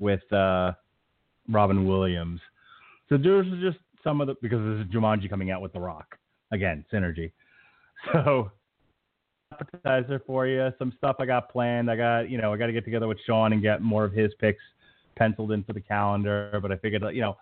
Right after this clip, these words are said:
maybe I'd let twenty sixteen finish before I start pressuring him to come up with ideas. Um, but those are some of the ones that I'd wanna do. Uh, I'm looking forward to it.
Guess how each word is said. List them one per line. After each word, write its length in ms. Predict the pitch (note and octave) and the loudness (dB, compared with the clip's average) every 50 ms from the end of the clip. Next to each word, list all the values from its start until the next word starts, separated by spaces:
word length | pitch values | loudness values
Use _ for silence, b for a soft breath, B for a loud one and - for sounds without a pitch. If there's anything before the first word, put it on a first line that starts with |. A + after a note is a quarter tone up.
| b b | b b
maybe 180 | B2+ C3 C#3 C3 | 2 4 4 4
I'd 100 | A2+ G#2 | 4 2
let 160 | A#2+ A2+ - | 0 -2 -2
twenty 220 | - B2 A#2 G#2+ - | -2 -2 -2 -2 -2
sixteen 360 | - G2+ - - G#2+ F#2+ - - | -6 -10 -8 -6 -4 -4 -4 -2
finish 240 | - A2+ G2+ F#2 - - | -2 -2 -2 -2 -4 -8
before 240 | G#2 - G#2 G#2 G#2+ | -10 -8 -6 -6 -6
I 60 | G2+ | -6
start 200 | - G2+ F#2+ - _ _ - - - - | -6 -8 -10 -12 _ _ -20 -18 -8 -4
pressuring 360 | G2 G#2+ - - - F#2+ F#2 | -2 -2 -2 -4 -6 -4 -4
him 120 | F2+ F#2 F#2 | -2 -2 -4
to 60 | F#2 | -4
come 140 | - G2+ G2 | -4 -4 -4
up 100 | F2+ - | -4 -4
with 80 | F#2+ | -6
ideas. 400 | F#2 F2 F2 F#2+ F#2+ F2+ F2 F2+ - _ B B B B B B B B B - | -8 -6 -6 -4 -4 -4 -6 -8 -12 _ B B B B B B B B B 0
Um, 500 | - B2 A#2+ - - - C#3 B2 B2+ A2+ b b b b b b _ _ _ _ _ _ _ _ _ B B B2+ C3 C3 B2 B2+ B2 A#2+ - | 2 2 4 4 2 2 2 2 -2 -4 b b b b b b _ _ _ _ _ _ _ _ _ B B -18 -18 -16 -16 -16 -14 -10 -8
but 100 | C#3 C3+ | -4 -2
those 200 | D#3+ D#3 D#3 D3+ | 0 0 0 0
are 60 | C#3+ - | -2 -2
some 120 | D#3+ D3+ | -2 -2
of 60 | C#3+ | 0
the 60 | C#3+ C3 | 0 0
ones 220 | C3 C3 B2 A#2 | 0 0 -2 0
that 80 | A#2 A2 | 0 0
I'd 180 | A2 A2 G#2+ | 0 0 -2
wanna 240 | A2 A2 G#2+ G#2+ G#2+ | -2 -2 -2 -2 -2
do. 420 | G2+ G#2+ G#2 G#2 G#2+ G#2+ G#2+ A2 A2+ | -2 -2 -2 0 0 -2 -2 -4 -4
Uh, 260 | A2 A2+ A2 G#2+ G#2+ | -4 -4 -4 -4 -4
I'm 100 | B2 C3+ | -2 -2
looking 260 | D#3+ F#3 F#3 E3+ D3+ A#2+ | -2 0 0 0 -2 -2
forward 300 | - A2+ A2 A2 G#2 G2+ | -2 -2 -2 -2 -4 -4
to 120 | A2+ G#2+ | -4 -4
it. 80 | G#2+ | -4